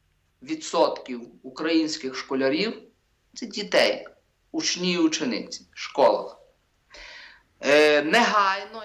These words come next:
як тільки закінчать, хочуть виїхати за кордон, емігрувати. Е, чверть українських підлітків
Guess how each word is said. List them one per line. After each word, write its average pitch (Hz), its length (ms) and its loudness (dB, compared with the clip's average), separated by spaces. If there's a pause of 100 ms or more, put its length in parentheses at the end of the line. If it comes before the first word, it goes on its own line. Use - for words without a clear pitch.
як 175 200 -18
тільки 156 640 -10 (360)
закінчать, 160 1080 -4
хочуть - 460 -4
виїхати 139 420 -6
за 123 120 -8
кордон, 131 400 0
емігрувати. 123 640 2 (840)
Е, 151 200 6
чверть 208 680 2
українських 180 1000 -12 (180)
підлітків 135 800 -10